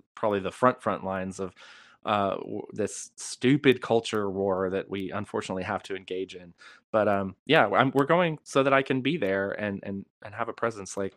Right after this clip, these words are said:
where it'll hopefully make a little bit more of a difference. San Diego's gonna be fine without me, but, um,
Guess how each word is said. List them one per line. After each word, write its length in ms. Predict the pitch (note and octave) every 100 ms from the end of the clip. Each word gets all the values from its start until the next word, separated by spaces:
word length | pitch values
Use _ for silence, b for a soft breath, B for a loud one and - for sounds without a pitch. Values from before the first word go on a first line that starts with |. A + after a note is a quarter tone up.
| -
where 380 | G#2 G2+ G2+ -
it'll 160 | G2+ G2
hopefully 320 | A2+ - G2+
make 240 | F#2+ G#2
a 40 | F#2+
little 180 | F#2+
bit 180 | F#2+ F#2+ -
more 100 | F#2+
of 80 |
a 40 | F#2
difference. 340 | G2 E2 -
San 280 | - F3+ F#3
Diego's 340 | A3+ A3 F#3 -
gonna 180 | C#3+
be 100 | C3
fine 300 | B2+ B2 A#2
without 340 | A2 A2 G2+ -
me, 200 | E2+ - B B B
but, 340 | - A2 G#2 -
um, 440 | A2+ G#2+ G2 F#2